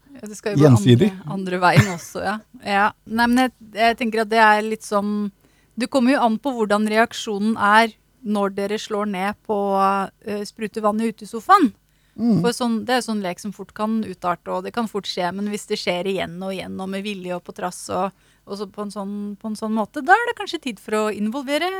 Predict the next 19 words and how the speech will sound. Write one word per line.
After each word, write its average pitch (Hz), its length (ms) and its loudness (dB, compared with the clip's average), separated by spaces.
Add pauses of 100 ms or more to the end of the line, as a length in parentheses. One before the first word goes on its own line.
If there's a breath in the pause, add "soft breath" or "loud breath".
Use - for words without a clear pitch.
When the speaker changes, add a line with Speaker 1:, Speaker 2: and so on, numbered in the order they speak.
(420)
Speaker 1:
andre 175 440 -2
foreldre. 190 480 -4 (220)
Speaker 2:
Mm. 165 420 0 (360)
Ja, 156 220 -4
de 147 160 -8
andre 131 200 0
foreldre 143 400 0
må 135 200 0
jo 131 60 -6
være 135 160 -8
klar 127 160 -10
over 139 180 -10
at - 220 -12
i 113 300 -4 (160)
heimen 117 280 0
deres 120 400 -2
så - 200 -14
er 127 120 -6
det 127 140 -6